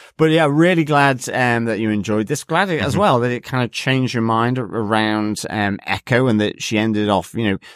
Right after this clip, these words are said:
Speaker 1: sort of absorbing the good of her ancestors
Speaker 2: Yep.
Speaker 1: and using that for her present relatives, uh, to fight off, uh, Fisk. Yeah, um, the whole, uh, look on Zane's face as he, uh, catches Henry,
Speaker 2: Yeah.
Speaker 1: uh,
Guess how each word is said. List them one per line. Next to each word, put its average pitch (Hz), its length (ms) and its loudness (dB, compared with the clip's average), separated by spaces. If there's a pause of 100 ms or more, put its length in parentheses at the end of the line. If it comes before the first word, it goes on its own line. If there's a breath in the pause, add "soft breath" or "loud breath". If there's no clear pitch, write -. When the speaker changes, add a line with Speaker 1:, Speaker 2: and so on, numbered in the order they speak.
(100)
Speaker 1:
sort 104 180 -4
of 101 180 -4
absorbing 110 640 2
the 104 100 0
good 120 400 0
of 110 200 -8
her 117 180 0
ancestors 117 640 -2
Speaker 2:
Yep. 95 80 4
Speaker 1:
and 104 100 0
using 104 420 0
that 101 200 -8
for 110 280 0
her 98 180 -2 (400 loud breath)
present 110 600 -2
relatives, 110 1000 0
uh, 101 300 -4
to - 160 -10
fight 101 500 -4
off, 95 340 -4 (340 loud breath)
uh, 92 140 -4
Fisk. - 400 -2
Yeah, 110 220 2 (200)
um, 101 460 -2
the 98 180 0
whole, 110 480 2 (380 loud breath)
uh, 98 240 -2
look 110 420 2
on 107 200 0
Zane's 101 360 -2
face 104 400 -2
as 98 140 -4
he, 95 240 -8 (300)
uh, 95 280 -2
catches - 460 -6
Henry, 117 580 0
Speaker 2:
Yeah. 101 260 -2
Speaker 1:
uh, 95 40 -4